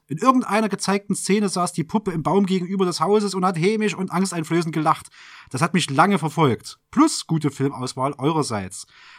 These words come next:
Und das ist eigentlich genau so ein Feedback, wie ich es mir drunter wünsche. „Guckt, der Film noch, der Film noch.“ Wir haben die übrigens alle gesammelt. Die stehen in unserer großen Horrorfilmliste drin und dann einigen wir uns, ob die würdig des Horrorpods sind oder vielleicht irgendwo anders mal mit reinkommen. Aber das ist genau so, wie ich mir das wünsche. Das ist voll lang, das ist voll gut.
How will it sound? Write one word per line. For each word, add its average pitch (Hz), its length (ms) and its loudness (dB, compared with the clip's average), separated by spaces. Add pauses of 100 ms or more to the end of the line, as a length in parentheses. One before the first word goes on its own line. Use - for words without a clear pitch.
(140)
Und 131 100 -2
das 170 100 2
ist 233 80 -4
eigentlich 220 220 2
genau 233 240 -4
so 220 80 -2
ein 247 80 2
Feedback, 233 400 -2
wie 226 40 -2
ich 240 80 0
es - 40 -8
mir 214 80 -2
drunter 196 260 0
wünsche. 196 260 0
„Guckt, - 260 -8 (200)
der 254 200 0
Film 175 240 2
noch, 139 160 -2
der 196 180 -2
Film 180 180 0
noch.“ 123 140 -2
Wir 127 80 2
haben 226 80 4
die 254 80 -2
übrigens 208 360 -4
alle 285 200 -2
gesammelt. 202 400 -2
Die 131 80 -6
stehen - 160 -4
in 202 60 -6
unserer 165 180 -8
großen 202 400 2 (540)
Horrorfilmliste 190 800 0
drin 240 240 2
und 277 140 2
dann 160 120 -4
einigen 190 340 -2
wir 170 60 -6
uns, 175 220 -8
ob 160 180 -14
die 143 380 -4
würdig 131 480 2
des - 180 -8
Horrorpods 151 560 -2
sind 220 220 -4
oder 196 180 -4
vielleicht 151 240 -6
irgendwo 120 320 -10
anders 208 280 -6
mal 113 100 -6
mit 113 180 -6
reinkommen. 123 460 -8 (400)
Aber 202 120 -4
das 226 100 -2
ist - 60 -10
genau 277 360 2
so, 247 180 -2
wie 240 80 -2
ich 226 80 -8
mir 226 80 0
das 208 160 -4
wünsche. 202 220 -2
Das 175 100 -12
ist 214 120 -8
voll 233 220 -2
lang, 233 240 -6
das 226 120 -6
ist - 60 -18
voll 214 160 2
gut. 240 360 -4